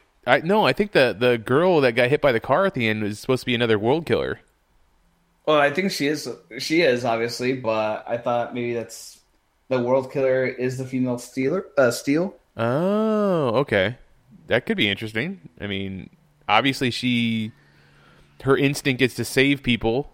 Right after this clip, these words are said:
Speaker 1: first, not to hurt people, since she pu-, pushed her friend out of the way of the car.
Speaker 2: Right.
Speaker 1: But then
Speaker 2: Maybe
Speaker 1: again,
Speaker 2: it'll be
Speaker 1: Sa-, Samantha's instincts are to be a good person too. She just, when she gets taken over by Rain, uh, she does bad things. But she's doing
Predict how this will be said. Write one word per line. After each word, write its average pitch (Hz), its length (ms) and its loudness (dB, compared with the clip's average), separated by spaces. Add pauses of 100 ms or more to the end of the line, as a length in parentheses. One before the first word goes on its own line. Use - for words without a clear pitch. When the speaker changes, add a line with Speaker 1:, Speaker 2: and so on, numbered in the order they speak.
Speaker 1:
first, 123 460 0
not 110 220 2
to 107 180 -2
hurt 120 220 -2
people, 113 420 -2
since 104 240 -8
she 110 120 -6
pu-, 117 260 0
pushed - 300 -6
her 107 80 0
friend 107 280 0
out 104 120 4
of 92 60 -6
the 104 60 0
way 104 120 2
of 92 60 -2
the 90 60 -8
car. 107 440 2 (720)
Speaker 2:
Right. 107 440 -2 (920)
Speaker 1:
But - 140 4
then 196 100 4
Speaker 2:
Maybe 175 100 4
Speaker 1:
again, 165 280 6
Speaker 2:
it'll 127 40 -4
be 113 100 -2
Speaker 1:
Sa-, 151 80 0 (160)
Samantha's 139 600 0
instincts 127 540 -4
are 110 280 2
to 117 140 -6
be 107 280 2
a 98 40 0
good 98 220 -2
person 107 380 -2
too. 117 380 0
She 82 200 -10
just, 104 240 -6
when 101 320 -6
she - 140 -8
gets 104 160 -4
taken 107 280 -2
over 104 220 0
by 95 180 2
Rain, 107 540 0 (800)
uh, 90 320 -2
she - 140 -14
does 98 180 -2
bad 87 260 -2
things. 67 380 -8 (200)
But 127 200 2
she's 127 180 -6
doing 127 400 -2